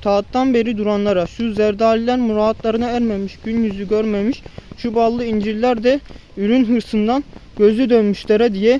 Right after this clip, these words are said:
diye her ağacı ziyaret ettik. Ben dahi o parmak kalınlığındaki suyun kenarına ikinci çocuk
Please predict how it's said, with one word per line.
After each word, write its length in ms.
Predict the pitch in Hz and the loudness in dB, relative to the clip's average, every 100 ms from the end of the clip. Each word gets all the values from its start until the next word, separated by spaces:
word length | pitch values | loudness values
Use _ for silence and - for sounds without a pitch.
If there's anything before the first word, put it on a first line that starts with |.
| - - - | -2 -18 -6
diye 320 | 190 214 240 - - - | 2 6 4 2 -16 -2
her 260 | 233 247 254 - | 2 4 2 0
ağacı 400 | 208 202 202 208 | 2 2 0 -2
ziyaret 420 | 196 196 208 220 | 2 4 4 0
ettik. 300 | 190 - 185 - - - - | -4 -6 -12 -12 -20 -16 -2
Ben 220 | 220 247 | 0 2
dahi 300 | 240 226 247 | 4 4 4
o 140 | 240 226 | 2 2
parmak 460 | 240 214 226 254 | 0 2 0 -2
kalınlığındaki 760 | 240 208 202 196 196 196 196 233 | 0 2 2 0 -2 -2 -4 -8
suyun 340 | - 214 240 | -4 -2 -2
kenarına 500 | - 208 196 196 208 - | -2 -4 -2 -2 -4 -10
ikinci 360 | 190 208 208 240 | -8 -4 -4 -2
çocuk 300 | 214 214 | -2 -2